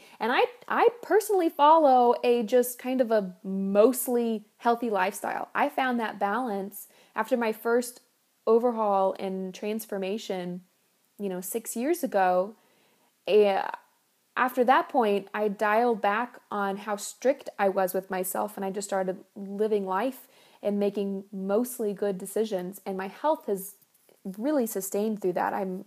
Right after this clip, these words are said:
you know, I've, I've never felt better. Um, and so I will fudge on some of the areas. I drink wine. I will go out and I will not obsess over the ingredients on a menu, minus for the big ones. You know, I, I won't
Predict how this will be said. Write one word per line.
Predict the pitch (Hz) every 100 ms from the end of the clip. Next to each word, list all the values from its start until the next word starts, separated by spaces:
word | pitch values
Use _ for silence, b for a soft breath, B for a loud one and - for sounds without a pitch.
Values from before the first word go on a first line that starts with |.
| -
you | 196
know, |
I've, | 196 190 202
I've | 214 196
never | 208 208 208
felt | 202 185 -
better. | 240 208 185 - B B B B
Um, | 202 190 185 180 185 - _ _ _ _ -
and | 202
so | 196 202
I | - 233
will | 233
fudge | 233 220 226 208
on | 202 196
some | 214 214
of |
the | 196 -
areas. | 214 214 220 220 214
I | 185
drink | 180 170 -
wine. | 180 202 214 214 208 208 208 208 B -
I |
will | 180
go | 180 -
out | 202 202 202
and | 196
I |
will | 202
not | 196 226 202
obsess | - - 208 202
over | 202 196
the | 196
ingredients | 196 202 202 190 185 190
on | 202
a |
menu, | 190 208 233 233 226 220 214 214 208 _ _ _ _ _ 233
minus | 208 208 220
for | 208
the | 190
big | 196 196
ones. | 196 185 190 202 - b b -
You |
know, | 190
I, | 185 185 - 208
I | 190 _ 190
won't | 180 185 180